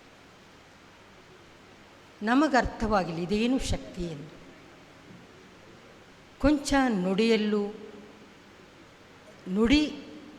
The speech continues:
ತನ್ನಿಂತಾನೇ ಚೆನ್ನಾಗಿ ಬರುತ್ತಿರಲಿಲ್ಲ, ಅರ್ಥವಾಗುತ್ತಿರಲಿಲ್ಲ. ಹಳೆಗನ್ನಡದ ನುಡಿಯಲ್ಲಿ ಒಂದೊಂದು ಅಕ್ಷರ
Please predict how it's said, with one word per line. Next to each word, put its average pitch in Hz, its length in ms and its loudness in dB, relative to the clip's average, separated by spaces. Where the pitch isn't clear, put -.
ತನ್ನಿಂತಾನೇ 247 840 4
ಚೆನ್ನಾಗಿ 233 560 2
ಬರುತ್ತಿರಲಿಲ್ಲ, 220 520 -2
ಅರ್ಥವಾಗುತ್ತಿರಲಿಲ್ಲ. 202 840 -2
ಹಳೆಗನ್ನಡದ 254 840 4
ನುಡಿಯಲ್ಲಿ 180 720 -2
ಒಂದೊಂದು 247 580 4
ಅಕ್ಷರ 165 480 -2